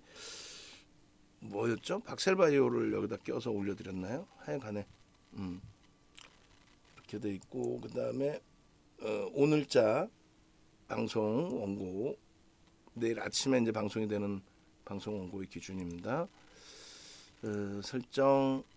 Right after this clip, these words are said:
음, 오케이. 그렇게 해서 요 기준인데, 요거를 지금 다시 써놓을게요. 요렇게 돼 있잖아요. 음.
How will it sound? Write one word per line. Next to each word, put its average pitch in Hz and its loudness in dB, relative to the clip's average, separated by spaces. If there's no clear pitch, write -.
음, 87 -8
오케이. 98 -6
그렇게 127 -4
해서 147 2
요 160 10
기준인데, 135 4
요거를 185 4
지금 147 0
다시 - -6
써놓을게요. 139 -4
요렇게 175 4
돼 165 8
있잖아요. 139 4
음. 87 -8